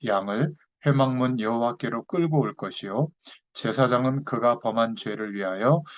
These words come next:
그 속건제의 숫 양으로 여호와 앞에 속죄할 것이요,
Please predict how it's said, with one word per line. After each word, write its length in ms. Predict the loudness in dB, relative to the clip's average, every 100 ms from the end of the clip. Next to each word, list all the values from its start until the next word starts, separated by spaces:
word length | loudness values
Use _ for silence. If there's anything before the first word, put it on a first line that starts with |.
| -20 _
그 120 | -4
속건제의 720 | 0 0 2 4 4 4 4
숫 260 | 2 -4 -6 -4
양으로 580 | -6 -6 -6 -2 0 -2 -8 _ _
여호와 360 | 0 4 6 4
앞에 260 | 2 -2
속죄할 640 | -2 -4 -10 _ 2 2 2
것이요, 480 | -2 -10 -8 -10